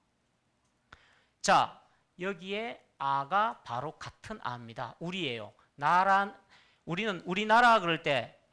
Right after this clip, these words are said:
그렇다면 아는 우리니까 이 우리란 말의 고대어가 아입니다. 그다음에 나라가 왜 나확이냐 보시면은 우리, 우리말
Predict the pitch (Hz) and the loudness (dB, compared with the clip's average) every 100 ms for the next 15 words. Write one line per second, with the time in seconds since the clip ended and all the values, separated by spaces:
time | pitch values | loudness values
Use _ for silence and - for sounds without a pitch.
0 | _ 202 - 170 - 175 202 214 220 214 | _ -8 -6 -8 0 4 4 2 -2 -6
1 | 156 196 196 - 139 113 - 151 _ - | -8 -6 -8 -6 -6 -6 -12 -20 _ -16
2 | 151 202 202 185 175 147 131 156 - 156 | -12 -10 -4 -4 -4 -4 -4 -6 -10 -8
3 | 180 185 170 156 - 117 120 113 110 139 | -8 -6 -6 -6 -8 -12 -14 -16 -10 -10
4 | 185 _ _ _ _ _ _ _ - 147 | -10 _ _ _ _ _ _ _ -12 -8
5 | 147 196 214 _ - 127 165 196 208 202 | -8 -8 -12 _ -8 -2 0 0 0 0
6 | 156 156 147 143 190 156 120 131 - 180 | 0 0 0 -2 -4 -4 -2 -2 0 -2
7 | 143 127 110 101 107 _ - 135 139 131 | -2 -6 -6 -6 -12 _ -14 -12 -12 -12
8 | 135 175 196 - _ _ - 135 170 175 | -10 -10 -12 -20 _ _ -16 -12 -10 -8
9 | 165 151 _ _ _ _ _ _ _ _ | -10 -12 _ _ _ _ _ _ _ _
10 | 127 160 160 143 | -14 -10 -8 -8